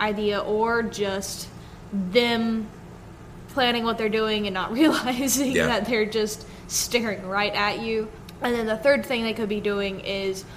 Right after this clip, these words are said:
Speaker 1: looking almost like they're looking through you or past you, so that they can have their eye on their target without quite, I guess, being as forceful as making direct eye contact.
Speaker 2: Yeah.
Speaker 1: Which is funny, 'cause we're <laughs> saying, like,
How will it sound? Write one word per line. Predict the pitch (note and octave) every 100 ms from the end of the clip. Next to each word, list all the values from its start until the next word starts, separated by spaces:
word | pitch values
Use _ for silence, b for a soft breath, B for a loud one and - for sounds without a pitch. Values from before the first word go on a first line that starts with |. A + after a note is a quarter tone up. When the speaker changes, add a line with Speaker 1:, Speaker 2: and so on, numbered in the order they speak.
| B G3
Speaker 1:
looking | A#3 A#3 G#3+
almost | A3 C4+ C4
like | B3 G#3+
they're | G#3
looking | G3 G3 E3+ F#3
through | - G3 F#3+ F#3
you | G#3+ A#3 A#3+
or | F#3+
past | - F3+ F3 - C4+
you, | D4 E4 - - - -
so | - B3 A3+
that | G#3 G3 F#3 - - - -
they | G#3+ G#3
can | G#3
have | G3
their | F#3 D#3+
eye | F#3+ F3+
on | F3
their | F3
target | G3+ F3+ E3 F#3+
without | F#3+ F3 - -
quite, | F#3+ F#3 F3+ - - - -
I |
guess, | F#3+ F#3 F3+ F3
being | F#3+ A3 G#3 F#3 F3+
as | F3
forceful | - F#3 F#3 - F3
as | D#3+ -
making | F3+ E3+ D#3+ E3
direct | - - - -
eye | - - -
contact. | - - G1+ - - -
Speaker 2:
Yeah. | F#2 E2 D2+ - B B B B
Speaker 1:
Which | - A#3+
is | A3
funny, | D#4+ C4+
'cause | A3+
we're | A#3+
<laughs> | B3 B3
saying, | C4+ B3 A3+
like, | G#3